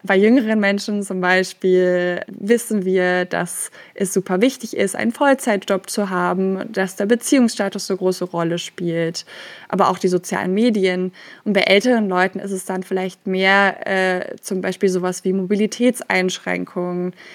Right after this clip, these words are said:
internalisierte Altersdiskriminierung, Verlust vom sozialen Umfeld. Genau.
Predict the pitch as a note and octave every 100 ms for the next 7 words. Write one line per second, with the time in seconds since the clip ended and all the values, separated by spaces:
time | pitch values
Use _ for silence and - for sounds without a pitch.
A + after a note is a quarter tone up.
0 | - - A3+ A3+ G#3 G3+ G3+ G#3 G#3+ A#3+
1 | G#3 G#3+ G3+ - - - G3 F#3+ F3+ F3
2 | F3+ F#3 F#3 - F#3+ G3 G3 - - -
3 | - - _ G3+ F#3 F#3 - F#3 F3+ F3+
4 | - F3+ F3 - E3+ E3 E3 - - -
5 | - - F3+ E3+